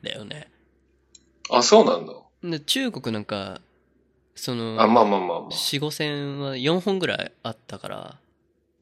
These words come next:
Speaker 2: あ、そうなんだ。
Speaker 1: そう、横に長いから。でもロシアなんかすごいと思うよ。
Speaker 2: 確かにね。
Speaker 1: ロシアも自分の国だけで何時間、九時間ぐらいずれるんじゃないかな。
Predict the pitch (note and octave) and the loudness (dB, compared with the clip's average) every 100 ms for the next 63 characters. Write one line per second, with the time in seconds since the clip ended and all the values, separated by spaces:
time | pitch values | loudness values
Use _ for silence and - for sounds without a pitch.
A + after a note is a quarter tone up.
0 | _ - B2 - G3+ C3 G2 F2+ - - | _ 2 2 6 6 6 4 0 -10 -6
1 | A2+ A2+ B2+ D#3 D3+ C#3 B2 B2+ A2+ G2+ | -2 -2 -2 -2 -2 -4 -4 -6 -8 -10
2 | D3 D#3 C3 G#3+ - C#3+ A2+ - C3 B2 | -8 -4 -2 -2 0 -2 -4 -6 -4 -2
3 | D#3+ D#3 F#2+ C2 - - _ _ _ _ | -2 -4 -8 -10 -14 -18 _ _ _ _
4 | _ _ _ _ _ _ _ _ - - | _ _ _ _ _ _ _ _ -4 0
5 | - - E3 A#2+ E3 - - _ _ _ | 0 -2 -2 -2 -2 -4 -16 _ _ _
6 | _ _ _ _ _ _ _ _ C#3 C#3 | _ _ _ _ _ _ _ _ -14 -10
7 | - - - B2 - - - - - C#3 | 0 0 0 -4 -8 -14 -20 -20 -4 0
8 | D3 F#3+ F#3+ - F#3 F3+ E3 A#2 G#2+ A2 | 0 0 -2 0 0 0 -2 -2 -2 0
9 | B2+ D3 D3 C#3+ G#2 G2 - C#3 C#3+ D#3 | -2 -2 -4 -4 -4 -6 -4 -4 -2 -4
10 | D#3 B2+ G2 G#2 G#2 F#2 F2+ - G2+ - | -2 -2 -2 -2 -4 -6 -8 -10 -14 -16